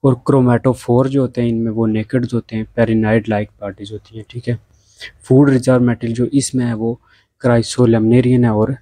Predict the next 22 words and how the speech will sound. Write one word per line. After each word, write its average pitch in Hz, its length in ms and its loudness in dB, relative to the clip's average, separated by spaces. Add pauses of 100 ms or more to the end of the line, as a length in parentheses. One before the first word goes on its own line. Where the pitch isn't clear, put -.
(420)
ल्यूसो-, 110 500 2 (560)
leucosin 110 540 0
है। 101 100 -8 (640)
सेल 123 240 2
वॉल 117 300 2
जो 127 140 2
है, 123 140 2
वो 117 360 0
कैल्सिफाइड 117 680 -4
है 110 180 -12 (920)
and 104 520 2
non 113 260 0 (560)
cellulosic 101 560 -4
है, 107 60 -2
इसमें 110 180 -2
सेलुलोज 104 440 2
प्रेजेंट 101 320 -2
नहीं 101 140 0
होता, 98 220 -4
जो 98 160 -6 (380)
chrysophyceae 101 680 0
है। 104 80 -12